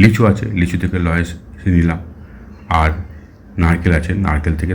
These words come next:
দন্তে নয়াকার নিলাম। তাহলে কী হবে? লীনা। বন্ধুরা, মেয়েটির নাম হবে লীনা। এটাই সঠিক উত্তর বন্ধুরা। বন্ধুরা,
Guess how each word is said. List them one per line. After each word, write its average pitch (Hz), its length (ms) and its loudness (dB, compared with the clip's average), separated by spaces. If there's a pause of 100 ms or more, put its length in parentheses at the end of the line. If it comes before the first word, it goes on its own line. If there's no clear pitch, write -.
দন্তে 80 260 0
নয়াকার 76 400 -2
নিলাম। 76 220 -2 (380)
তাহলে 82 240 0
কী 82 140 -2
হবে? 101 140 -2 (600)
লীনা। 82 260 4 (360)
বন্ধুরা, 90 280 0 (140)
মেয়েটির 80 340 2
নাম 78 160 0
হবে 90 120 -2 (220)
লীনা। 78 240 0 (320)
এটাই 95 220 6
সঠিক 101 280 2
উত্তর 98 240 0
বন্ধুরা। 95 280 0 (440)
বন্ধুরা, 95 280 6